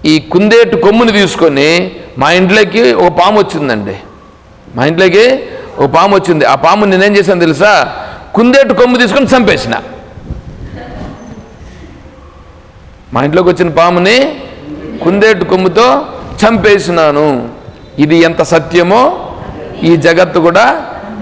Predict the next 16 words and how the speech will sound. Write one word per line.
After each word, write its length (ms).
అంతే 340
సత్యం. 680
మృగతృష్ణాం 960
జలం 280
పీత్వా 760
తృప్తస్యేద్ 640
అస్త్విదం 500
జగత్. 640
నీళ్లు 340
దప్పైనాయి, 540
నీళ్లు 380
దప్పైతే 460
వీడు 300
ఎండమావులలో 1160
నీళ్లను 440
తాగి 680